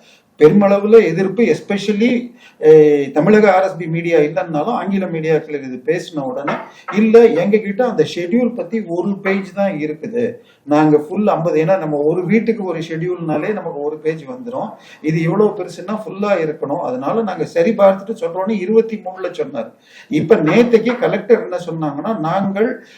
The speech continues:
அவர்களை ஜ-, வக்ஃப் போர்டுல இருந்து கூப்பிட்டு பேச்சுவார்த்தை நடத்தி தற்போதைக்கு விற்று வ-, விற்பனை வாங்கி கொள்ளலாம்ன்றாங்க." தற்போதைக்கு வாங்கி விற்பனை கொள்ளலாம், ஆர் டி ஓ விசாரணைக்கு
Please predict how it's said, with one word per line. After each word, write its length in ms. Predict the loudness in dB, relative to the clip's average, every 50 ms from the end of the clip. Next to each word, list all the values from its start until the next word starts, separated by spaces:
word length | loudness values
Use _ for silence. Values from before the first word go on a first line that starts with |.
| -12 -4
அவர்களை 480 | -2 0 2 2 0 0 0 -2 0
ஜ-, 260 | 2 2 2 2 4 2
வக்ஃப் 480 | 2 2 2 2 0 -2 0 4 8
போர்டுல 220 | 8 8 8 6 0
இருந்து 300 | 0 2 2 0 0 -2
கூப்பிட்டு 360 | -6 -6 -4 -2 -4 -2 0
பேச்சுவார்த்தை 640 | 4 4 4 4 4 2 2 2 2 0 -2 -6 -4
நடத்தி 460 | -4 -2 -2 -2 -4 -4 -6 -8 -2
தற்போதைக்கு 760 | 2 2 2 2 0 0 2 2 2 2 0 -4 -4 -6 -8
விற்று 300 | -8 -8 -8 -4 -2 -2
வ-, 240 | 0 0 0 0 -2 -6 -12 -14 _
விற்பனை 600 | -4 0 0 0 0 0 0 4 4 6 6 6 2
வாங்கி 260 | 2 -2 -4 -4 -6
கொள்ளலாம்ன்றாங்க." 580 | -6 -4 -4 -2 -2 -4 -4 -4 -4 -4 -2
தற்போதைக்கு 760 | 0 2 2 2 4 6 10 10 12 12 10 8 6 4 0 2
வாங்கி 240 | 2 2 2 0 -2
விற்பனை 480 | -2 -4 -6 -6 -4 -4 -4 -4 -2
கொள்ளலாம், 400 | -4 -4 -2 0 0 0 0 0
ஆர் 360 | -2 -2 0 2 2 2 2 2
டி 160 | 4 6 8
ஓ 180 | 8 8 6
விசாரணைக்கு 600 | 4 -4 -6 -6 -4 -4 -4 -6 -8 -10 -12 -18